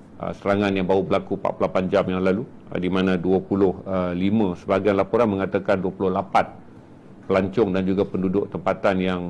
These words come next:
berada dalam kawasan pelancongan tanah tinggi di Kashmir ni terbunuh.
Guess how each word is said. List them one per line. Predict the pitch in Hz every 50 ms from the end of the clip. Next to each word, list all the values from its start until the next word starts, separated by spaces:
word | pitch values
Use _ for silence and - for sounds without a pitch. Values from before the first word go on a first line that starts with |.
| 87 90 - - -
berada | 85 92 98 98 95 107 101 90
dalam | 95 95 95
kawasan | 90 - 101 95 95 - 98 87
pelancongan | - 95 92 90 92 98 95 98 98 92 92
tanah | 95 92 95 92 -
tinggi | - 98 98 95 92 87 - - - - - - - - - - - - -
di | - 101 92 -
Kashmir | 98 92 - - 113 107 98 98
ni | 95 92
terbunuh. | 92 92 87 87 95 90 -